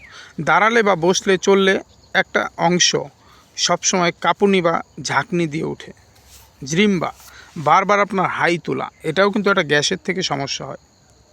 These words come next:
বায়ু প্রধান। আর বিষাদ, কেমন যেন একটা দুশ্চিন্তার মধ্যে অশান্ত হওয়া, চিন্তা করে সবসময় শোকার্ত থাকা।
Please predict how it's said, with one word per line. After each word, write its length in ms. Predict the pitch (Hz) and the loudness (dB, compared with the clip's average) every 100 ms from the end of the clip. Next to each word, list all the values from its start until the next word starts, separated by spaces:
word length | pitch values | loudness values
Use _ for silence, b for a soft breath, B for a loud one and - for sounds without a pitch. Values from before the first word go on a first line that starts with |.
| _ - | _ -10
বায়ু 360 | 151 156 165 | -2 0 0
প্রধান। 400 | 147 151 131 - - _ _ _ _ _ B B B B B B | -2 -6 -10 -14 -20 _ _ _ _ _ B B B B B B
আর 200 | 151 143 | 0 0
বিষাদ, 460 | 135 185 202 160 113 - B - | 2 2 2 0 -2 -10 B -2
কেমন 280 | 202 233 233 | 2 4 4
যেন 140 | 226 | 4
একটা 160 | 220 190 | 2 -2
দুশ্চিন্তার 600 | 160 196 - 208 202 202 | 0 -2 -2 0 2 0
মধ্যে 320 | 165 127 - | 0 -4 -8
অশান্ত 540 | - 151 - 185 180 | -4 -2 0 0 0
হওয়া, 260 | 165 117 - - B B B _ | -2 -2 -10 -14 B B B _
চিন্তা 360 | - 220 214 226 | -2 0 4 2
করে 280 | 185 185 202 - | 4 0 0 -2
সবসময় 460 | - 202 - 208 | 0 0 0 0
শোকার্ত 460 | 185 - 190 196 170 170 | 2 0 0 -2 -2 -6
থাকা। 280 | - 131 | -6 -12